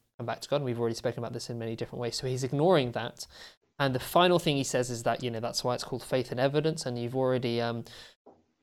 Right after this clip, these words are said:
uh, quite suitably mocked this, <laughs> which, you know, and, and it's very true. It's, you know, it's, um, he basically says that faith, religion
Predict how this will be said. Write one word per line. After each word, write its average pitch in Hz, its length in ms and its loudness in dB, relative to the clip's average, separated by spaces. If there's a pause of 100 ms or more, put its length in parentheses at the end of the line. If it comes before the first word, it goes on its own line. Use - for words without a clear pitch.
uh, 139 100 8
quite 135 300 4
suitably 143 500 6
mocked 160 300 6
this, 156 320 8
<laughs> - 1700 4
which, 175 340 6 (400)
you 180 80 6
know, 170 80 8
and, 160 180 6
and 165 140 8
it's 156 100 4
very 160 200 8
true. 127 200 2
It's, - 240 -4
you 147 80 0
know, 120 100 -2
it's, - 300 -6
um, 120 380 0 (680)
he 160 80 8
basically 160 440 4
says 127 280 4
that 120 320 4 (1900)
faith, 165 420 2 (1080)
religion 160 540 6